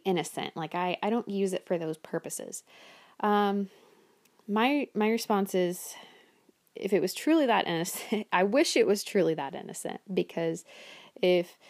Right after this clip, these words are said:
the people that were stealing your data to better advertise to you thought that way, there would be no problem with it.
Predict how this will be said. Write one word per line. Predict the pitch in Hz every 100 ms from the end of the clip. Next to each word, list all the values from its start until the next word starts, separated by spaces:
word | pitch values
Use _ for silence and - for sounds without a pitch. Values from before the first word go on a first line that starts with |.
| - -
the | 196
people | 226 226 220
that | 196 -
were | 190 170
stealing | - 208 208 214
your | 190
data | 180 185 185 180 160 165 175
to | - 185 170
better | 175 165 165 165 - _
advertise | - 190 226 254 262 262
to | -
you | 262 254
thought | 254 240 233
that | 226 220
way, | 214 208 202 -
there | 196
would | 185 180
be | 170
no | 165
problem | 165 - 160 165 165
with | 170 170
it. | - -